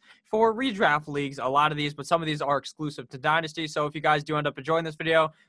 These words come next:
please click that subscribe button down below. Also, make sure to check out Tyler. Links down below in the description. Tyler, do you got anything to say before we get into the video?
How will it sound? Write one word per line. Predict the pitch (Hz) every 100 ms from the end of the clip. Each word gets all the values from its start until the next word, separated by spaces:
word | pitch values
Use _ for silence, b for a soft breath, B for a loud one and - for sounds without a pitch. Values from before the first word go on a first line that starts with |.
| -
please | 175 151
click | 156 151
that | 143 143
subscribe | 127 147 135
button | 131 127
down | 127 131
below. | 131 156 151
Also, | 147 151
make | 147 139
sure | 143
to | 127
check | 143
out | 131 -
Tyler. | 170 170 165 160 B B
Links | 156 151
down | 156 151
below | 147 143
in | 131
the |
description. | 123 - 160 156 151
Tyler, | 147 143 139
do |
you |
got | 139 135
anything | 131 123
to | 120
say | - 123
before | 117 139 120
we | 117
get | 117
into | 113 120
the |
video? | 113 131 123